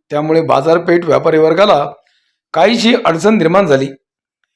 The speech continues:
लगोलग सार्वजनिक स्वच्छतेच्या दृष्टीने मिरवणुकीत उधळलेला गुलाल उपसरपंच बाबूभाऊ यांनी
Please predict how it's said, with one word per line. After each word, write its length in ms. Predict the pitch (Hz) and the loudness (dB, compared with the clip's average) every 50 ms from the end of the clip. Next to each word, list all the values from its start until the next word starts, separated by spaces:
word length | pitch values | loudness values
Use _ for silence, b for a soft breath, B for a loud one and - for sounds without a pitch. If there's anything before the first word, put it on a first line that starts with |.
| _ _ _ _ | _ _ _ _
लगोलग 380 | 147 180 208 233 247 254 254 220 | -2 0 2 2 2 2 0 0
सार्वजनिक 440 | - 185 190 202 214 208 220 233 226 | 0 0 0 2 2 0 0 -2 -2
स्वच्छतेच्या 540 | - 180 180 175 202 190 196 208 208 202 | -2 -4 -2 -2 -2 -4 -2 0 0 0
दृष्टीने 520 | 196 160 160 160 - - 240 233 180 151 170 | 0 -2 -4 -6 -2 -2 0 0 0 0 -2
मिरवणुकीत 640 | 202 185 156 151 165 175 180 180 175 196 196 190 196 | -4 -2 -2 0 0 0 0 -2 -4 -6 -8 -6 -6
उधळलेला 420 | 165 139 143 151 165 160 160 165 | -4 -2 -2 0 0 0 0 -2
गुलाल 440 | 156 143 156 180 202 160 139 165 175 - - _ _ _ _ _ _ _ _ _ _ _ _ _ _ _ _ _ _ _ _ _ _ _ _ _ _ - | 0 0 0 2 2 2 2 0 -4 -10 -16 _ _ _ _ _ _ _ _ _ _ _ _ _ _ _ _ _ _ _ _ _ _ _ _ _ _ -14
उपसरपंच 560 | 156 196 233 208 208 220 220 233 233 233 220 | -4 -2 0 2 2 2 2 0 0 0 0
बाबूभाऊ 600 | 240 240 226 185 165 170 196 202 175 170 185 185 | 0 0 2 2 2 2 2 2 2 2 2 0
यांनी 480 | 180 190 214 202 165 180 269 - - | 0 0 0 0 0 -2 -2 -4 -8